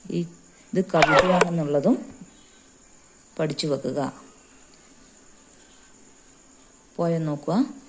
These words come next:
"സൂരജ് അപ്പനി ആഗ് സേ ഇത്തനാ പ്യാർ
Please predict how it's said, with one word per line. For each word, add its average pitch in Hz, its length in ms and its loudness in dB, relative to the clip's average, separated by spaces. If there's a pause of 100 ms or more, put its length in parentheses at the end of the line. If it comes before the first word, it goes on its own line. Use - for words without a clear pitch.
(460)
"സൂരജ് 220 440 4
അപ്പനി 170 500 0 (100)
ആഗ് 147 480 -2
സേ 175 420 2 (260)
ഇത്തനാ 190 480 2
പ്യാർ 180 540 0